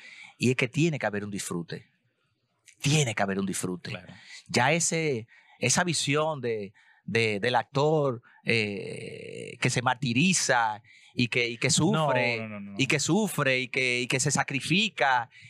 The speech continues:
Speaker 1: y que al final ya es como que los, lo que sale es la, la lágrima de sangre. Eh, como metáfora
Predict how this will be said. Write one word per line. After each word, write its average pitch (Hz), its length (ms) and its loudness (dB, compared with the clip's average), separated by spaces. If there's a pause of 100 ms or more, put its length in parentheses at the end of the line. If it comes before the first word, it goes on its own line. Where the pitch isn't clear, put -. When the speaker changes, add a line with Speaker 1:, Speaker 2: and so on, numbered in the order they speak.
Speaker 1:
y 143 100 0
que 151 140 0
al 151 60 -4
final 160 400 0
ya 170 280 0
es 180 60 -8
como 160 180 -10
que 156 80 -4
los, 135 240 -4
lo 143 100 -6
que 135 120 -2
sale 165 760 0
es 139 60 -4
la, 135 240 2
la 135 200 0
lágrima 170 420 -2
de 147 80 2
sangre. 120 520 -2 (800)
Eh, 120 840 0
como 147 220 0
metáfora 170 640 0